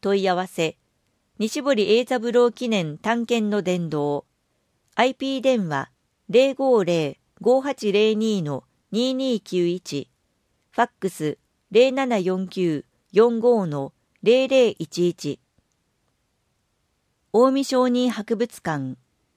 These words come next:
アイピー電話、零五零五八零二の三一三四。ファックス、零七四八四八の七一零五。博物館のニューフェイス。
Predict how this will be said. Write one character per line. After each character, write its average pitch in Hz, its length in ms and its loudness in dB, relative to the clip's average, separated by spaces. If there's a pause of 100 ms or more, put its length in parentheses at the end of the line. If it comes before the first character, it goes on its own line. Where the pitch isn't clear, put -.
(160)
ア 208 120 0
イ 254 100 -2
ピ 262 240 -4
ー - 20 -8
電 233 260 0
話、 131 200 -6 (300)
零 247 260 2
五 240 280 2
零 160 340 -2 (200)
五 262 220 0
八 254 280 -6
零 208 220 0
二 214 300 -2
の 139 200 -6 (200)
三 247 320 -4
一 208 220 -10
三 165 280 -4
四。 143 320 -6 (580)
フ - 100 -4
ァ 240 40 2
ッ - 40 -10 (100)
ク 185 100 -8
ス、 143 260 -8 (320)
零 247 220 0
七 254 240 -2
四 185 260 -2
八 190 420 -10 (260)
四 233 200 0
八 226 320 -6
の 139 220 -6 (300)
七 220 240 -2
一 190 240 -6
零 180 220 0
五。 151 380 -2 (1600)
博 254 240 -4
物 294 240 -6
館 214 220 0
の 165 100 -4
ニ 190 140 0
ュ 240 60 2
ー - 40 -4
フ 233 120 -2
ェ - 40 2
イ 180 80 -2
ス。 139 280 -10